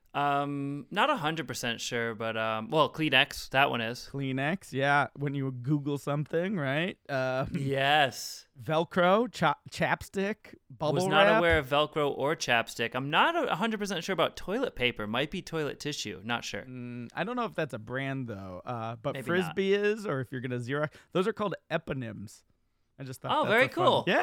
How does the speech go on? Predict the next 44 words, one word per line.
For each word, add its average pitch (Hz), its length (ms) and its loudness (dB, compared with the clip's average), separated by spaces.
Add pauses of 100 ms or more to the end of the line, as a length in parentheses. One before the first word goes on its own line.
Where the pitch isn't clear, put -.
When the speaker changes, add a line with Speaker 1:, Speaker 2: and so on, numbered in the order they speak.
(120)
Speaker 2:
<laughs> 110 160 0
those 220 240 2
are, 196 100 0
there's 180 260 0
actually 185 360 4
a 196 160 -2 (100)
word 226 300 0
for 160 120 -8
those, 123 380 -4
uh, 131 240 -2
when 127 200 -6
you 131 180 -10 (100)
Speaker 1:
How 131 60 -2
about 131 180 2
that 190 220 8
for 147 100 0
value? 120 540 0
I, 135 360 4
I, 151 80 2 (120)
I 127 60 -2
love 180 260 2
that. 107 340 0
Speaker 2:
when 165 160 0
you 156 100 0
adopt 151 480 0
a 170 60 0
brand 156 400 0
name 175 300 -2
for 190 340 0
the 190 140 0
generic 208 520 4
term. 110 480 -8
But, 156 160 4
uh, 143 220 6 (320)
if 147 100 -2
you 180 120 -2
wanna 185 180 4
avoid, 160 640 2
uh, 143 420 2 (320)
giving 143 300 -2
attention 131 440 -4
to 139 80 -4
one 127 180 -4
specific 123 400 -10